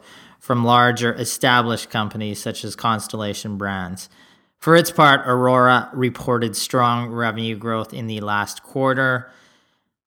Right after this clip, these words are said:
Finally, our dog of the week is Highlander Foods Incorporated, symbol, symbol is H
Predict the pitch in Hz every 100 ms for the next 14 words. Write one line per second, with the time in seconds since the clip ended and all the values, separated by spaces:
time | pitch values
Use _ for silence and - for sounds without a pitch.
0 | - 185 180 175 147 131 131 127 123 117
1 | 147 143 139 127 123 120 120 117 - 131
2 | 117 113 - _ - - 147 135 123 120
3 | 120 117 113 - 156 147 139 143 131 143
4 | 135 139 131 131 123 - 123 117 113 107
5 | 107 - - 147 127 110 107 98 - 127
6 | 120 -